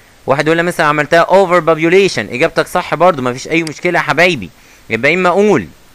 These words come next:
the increasing population يعني الزيادة المستمرة في عدد السكان، وممكن أقول overpopulation إلى مشكلة زيادة السكان أو الزيادة السكانية. In a developing country، ما أقولش developed،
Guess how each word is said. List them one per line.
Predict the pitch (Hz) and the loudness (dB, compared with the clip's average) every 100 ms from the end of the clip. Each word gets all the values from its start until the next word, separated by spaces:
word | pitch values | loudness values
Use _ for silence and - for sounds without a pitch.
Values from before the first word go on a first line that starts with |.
| _ _ _ - - _ - - - 110 | _ _ _ -20 -20 _ -20 -16 -10 -4
the | 139 151 | -2 -2
increasing | - 185 220 160 131 104 117 | -2 -2 0 -2 -4 -2 -2
population | 127 135 151 180 - 233 233 - | 0 0 2 0 0 -2 -4 -2
يعني | 131 165 151 165 170 - _ - | 0 0 0 -2 -4 -8 _ -18
الزيادة | 98 110 135 170 185 139 95 - _ _ _ - | -10 -2 2 4 4 2 -4 -8 _ _ _ -10
المستمرة | 104 113 - 131 175 156 | -8 -6 -4 0 0 0
في | 139 | 0
عدد | 151 160 | 0 0
السكان، | 151 - 160 180 202 254 | -4 -10 -6 -2 0 0
وممكن | 208 180 220 190 | -2 -4 -2 0
أقول | 190 185 | 0 2
overpopulation | 185 185 165 170 156 151 156 165 160 | 2 4 2 2 2 0 0 2 0
إلى | 156 147 143 | -2 -2 -2
مشكلة | 139 - - 156 143 | -4 -4 -2 0 -2
زيادة | 120 139 143 139 - | 0 2 2 0 -4
السكان | 127 127 - 139 143 | -8 -8 -4 -2 -2
أو | 127 | -4
الزيادة | 117 139 139 | -2 -2 -2
السكانية. | - - 113 104 92 - - - | -6 -6 -4 -4 -6 -16 -20 -6
In | 139 | -2
a | 175 | 0
developing | 175 175 240 247 220 226 226 226 220 - - | 0 2 4 4 4 2 2 0 -2 -4 -2
country، | 196 202 - 113 | -2 -2 -2 -4
ما | 117 | -2
أقولش | 143 180 | -2 -2
developed، | 170 156 147 190 190 165 117 107 | -2 -2 2 2 4 2 0 -2